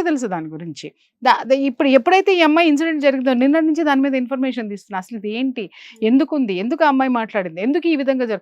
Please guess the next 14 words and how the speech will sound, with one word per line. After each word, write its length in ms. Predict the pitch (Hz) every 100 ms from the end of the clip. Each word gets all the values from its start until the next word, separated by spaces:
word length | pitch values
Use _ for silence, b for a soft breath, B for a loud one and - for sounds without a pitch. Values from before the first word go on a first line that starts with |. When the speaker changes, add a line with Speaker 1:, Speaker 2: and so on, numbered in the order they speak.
| b b 311
Speaker 1:
నిజంగా 240 | 349 392
నాకే 260 | 349 359 339
గుండె 240 | 330 320
జల్లుమంది. 580 | 226 190 160 156 156 180 _ _ -
అరే, 440 | 294 381 415 370 214
ఎంపీగా 600 | 285 330 427 392 415 403
వచ్చినటువంటి 560 | 392 381 370 381 359
ఆ 60 | 339
అమ్మాయిని 360 | 339 359 359
ఎయిర్‌పోర్ట్‌లో 840 | 349 349 330 349 339 339 339 330 320
ఒక 140 | 311
అమ్మాయి 300 | 311 294 320
కొట్టింది 600 | 254 320 339 403 403 359
అంటే, 680 | 294 233 170 180 220 381